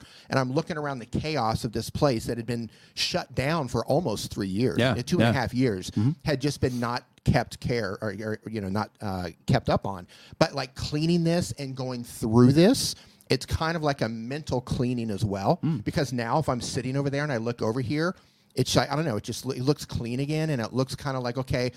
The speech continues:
Speaker 1: my brain's like, "I recognize that again." Like, you
Speaker 2: Mm.
Speaker 1: need to get back up on the horse and, like, go.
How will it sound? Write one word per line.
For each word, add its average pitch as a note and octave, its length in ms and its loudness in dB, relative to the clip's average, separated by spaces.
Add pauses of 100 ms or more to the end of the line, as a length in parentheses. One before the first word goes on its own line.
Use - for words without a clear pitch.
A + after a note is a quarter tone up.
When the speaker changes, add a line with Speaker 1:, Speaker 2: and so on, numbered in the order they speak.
(200)
Speaker 1:
my C3+ 120 0
brain's C3+ 320 0
like, C#3 120 -4
"I A2+ 60 -4
recognize C3 760 -2
that B2+ 200 0
again." C#3 400 -4
Like, A#2+ 100 0
you F3 60 6
Speaker 2:
Mm. F3+ 60 6
Speaker 1:
need B2 100 0
to A#2 80 -6
get A#2 160 -8
back A2+ 200 -4
up B2 100 -6
on A#2+ 80 -4
the G#2 80 -6
horse A2 280 2
and, A2+ 80 -10
like, G#2+ 200 -8
go. A2 180 0